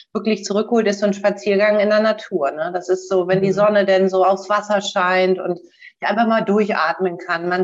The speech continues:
Speaker 1: kurz mal zu sich kommt, um sich zu besinnen, was ist eigentlich wichtig. Und wenn
Speaker 2: Ja.
Speaker 1: man, ne, das dann weiß, dann wieder durchzustarten.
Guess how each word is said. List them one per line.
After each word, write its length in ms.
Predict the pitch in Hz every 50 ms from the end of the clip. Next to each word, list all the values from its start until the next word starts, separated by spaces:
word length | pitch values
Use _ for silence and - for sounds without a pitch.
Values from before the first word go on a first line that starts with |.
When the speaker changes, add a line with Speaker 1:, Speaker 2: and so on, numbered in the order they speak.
| - - -
Speaker 1:
kurz 240 | - 247 240 233 -
mal 160 | 233 220 214 214
zu 120 | - 214
sich 300 | 190 202 240 254 233 -
kommt, 260 | - 240 226 220 214
um 140 | 196 208 190
sich 260 | 196 - 202 208 202 -
zu 260 | - - 208 196 196 196 - - - -
besinnen, 580 | - 202 185 170 190 233 233 233 226 226 220 202
was 220 | 202 208 214 -
ist 100 | 208 196
eigentlich 420 | - - 196 190 185 185 185 - -
wichtig. 500 | 170 160 - - - 151 143 151 143 - - -
Und 240 | - 175 175 170 170 -
wenn 100 | 190 190
Speaker 2:
Ja. 60 | 190 180 180
Speaker 1:
man, 200 | 180 180 180 180 180 - _ _ _ _ _ -
ne, 220 | 208 220 247 269 240
das 200 | - 320 277 -
dann 240 | - 220 214 202 190
weiß, 400 | 180 180 190 190 196 196 196 -
dann 220 | 190 185 185 175
wieder 220 | 185 185 180 175 165
durchzustarten. 1040 | 170 156 147 143 - - - - 151 - - - - 143 - - - - 151 147